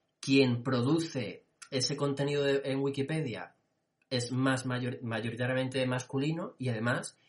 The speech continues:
genera perfiles de personajes masculinos.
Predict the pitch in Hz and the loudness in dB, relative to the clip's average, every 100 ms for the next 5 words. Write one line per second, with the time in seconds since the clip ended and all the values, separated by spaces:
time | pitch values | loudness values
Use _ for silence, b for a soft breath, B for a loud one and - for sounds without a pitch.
0 | b - - 127 131 143 143 139 - 135 | b -14 -2 2 4 4 4 4 2 0
1 | 123 160 160 170 247 - - _ - - | 2 2 2 0 -4 -8 -18 _ -8 -4
2 | 117 107 107 110 123 120 - 123 160 113 | -4 -4 -4 -4 -4 -4 -4 -4 -4 -4
3 | - - | -10 -18